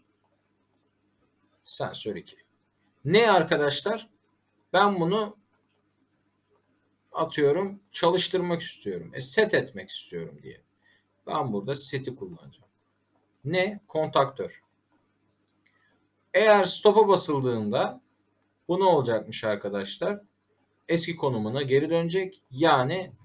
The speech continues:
reset olacak. Programı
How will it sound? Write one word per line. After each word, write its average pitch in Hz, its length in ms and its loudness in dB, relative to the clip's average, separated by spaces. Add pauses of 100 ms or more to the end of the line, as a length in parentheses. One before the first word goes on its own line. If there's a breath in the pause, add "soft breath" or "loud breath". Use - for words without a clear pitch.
(420)
reset 107 420 -4
olacak. 80 300 -14 (4000)
Programı 170 640 2